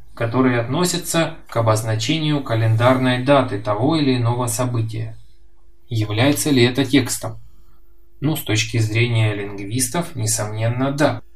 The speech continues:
А если взглянуть с точки зрения обывательской, житейской? В этом случае выясняется, что на самом деле полновесными текстами их назвать можно только с большой натяжкой или несколько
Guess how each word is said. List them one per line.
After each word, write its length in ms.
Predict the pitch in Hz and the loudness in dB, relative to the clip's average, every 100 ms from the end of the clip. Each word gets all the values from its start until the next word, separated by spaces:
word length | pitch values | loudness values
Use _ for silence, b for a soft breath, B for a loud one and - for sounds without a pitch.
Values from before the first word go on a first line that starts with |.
| - | -6
А 120 | 117 | -2
если 380 | 139 202 180 170 | 2 2 2 2
взглянуть 560 | 135 123 131 147 165 | 2 4 4 4 0
с 60 | - | 0
точки 380 | 139 135 - 117 | 0 0 0 0
зрения 800 | 110 120 135 131 127 127 117 - - - | 2 4 4 4 4 2 -2 -8 -14 -2
обывательской, 880 | 131 139 151 135 107 98 - 101 104 | 4 6 8 6 2 -4 -6 -8 0
житейской? 760 | 117 135 - - - - - - - - - - - - - - - - | 2 2 2 0 -2 -8 -12 -14 -16 -18 -18 -18 -18 -20 -20 -18 -10 0
В 160 | 120 | 4
этом 260 | 175 208 180 | 4 4 -2
случае 420 | - 180 - 175 | 0 0 2 4
выясняется, 760 | 147 147 - 156 170 139 110 101 | 6 6 4 2 0 0 -2 -4
что 200 | - 110 | -2 0
на 100 | 110 | 0
самом 380 | 139 135 117 | 2 2 4
деле 520 | 110 143 156 117 - - - - - | 6 6 6 4 0 -8 -18 -18 2
полновесными 880 | 113 113 120 120 151 - 127 117 113 | 4 4 4 6 4 4 0 0 2
текстами 540 | 165 165 - 117 110 | 0 -2 -2 -2 -2
их 340 | 110 160 156 147 | -2 -2 -2 0
назвать 460 | 131 123 147 - | 0 2 2 2
можно 420 | 120 139 135 127 | 2 2 2 0
только 540 | 123 139 131 127 113 - - | 2 0 2 0 -2 -6 -4
с 120 | 117 | 0
большой 420 | 120 123 - 165 | 2 0 0 0
натяжкой 680 | 147 127 - - - - - - - - - | 0 0 -2 -2 -6 -12 -16 -18 -18 -18 -6
или 500 | 175 175 160 151 139 | 2 6 8 8 6
несколько 880 | 117 135 147 147 131 131 123 120 113 | 2 0 0 0 0 2 4 2 -2